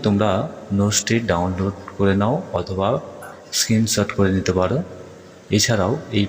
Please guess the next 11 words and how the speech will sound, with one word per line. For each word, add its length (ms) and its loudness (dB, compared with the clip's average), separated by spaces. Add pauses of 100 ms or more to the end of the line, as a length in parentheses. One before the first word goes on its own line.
পিডিএফটি 480 0
সম্পূর্ণ 760 2
আমরা 320 0
আমাদের 320 0 (100)
Telegram-এ 440 2
দিয়ে 220 2
দেবো, 260 0
সেখান 420 -2
থেকে 260 0
বিনামূল্যে 580 2
তোমরা 500 0